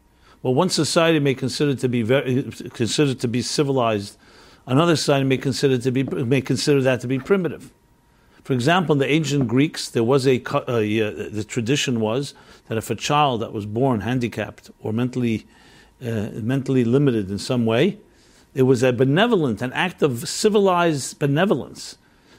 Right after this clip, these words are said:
to actually th-, kill that child, to both protect the child, to, to preserve the family from anguish, to preserve society, and, and the child from having extra pain in its life. Today, we would prosecute someone for doing that.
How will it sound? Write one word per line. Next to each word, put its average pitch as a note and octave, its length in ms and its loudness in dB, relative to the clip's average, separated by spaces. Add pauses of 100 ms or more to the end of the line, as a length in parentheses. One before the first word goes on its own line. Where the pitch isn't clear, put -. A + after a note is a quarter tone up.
to C3 140 -2
actually B2+ 280 -2
th-, - 160 -10
kill F#3 220 2
that C3+ 200 2
child, G2 460 -8 (760)
to B2 100 -2
both C3 200 2
protect C#3 360 0
the C3 100 0
child, A#2+ 480 0
to, B2+ 100 -4
to A#2 480 -2
preserve A#2+ 400 2
the A2 60 -2
family E3 480 0
from C#3 180 -6
anguish, D#3+ 480 -2 (520)
to A#2 100 -6
preserve A#2 420 2
society, E3 800 2
and, D3 420 0
and D3+ 140 -2
the D#3 80 0
child G3+ 380 2
from D#3+ 140 -2
having D#3 280 2
extra D3+ 560 0 (440)
pain D#3 240 4
in C3+ 100 4
its B2 220 -2
life. G#2+ 360 -4 (600)
Today, E3+ 420 4 (300)
we D#3 120 2
would D3+ 160 2
prosecute D3+ 520 0
someone G#2+ 240 -2
for G#2+ 140 -10
doing G2 240 -6
that. - 280 -18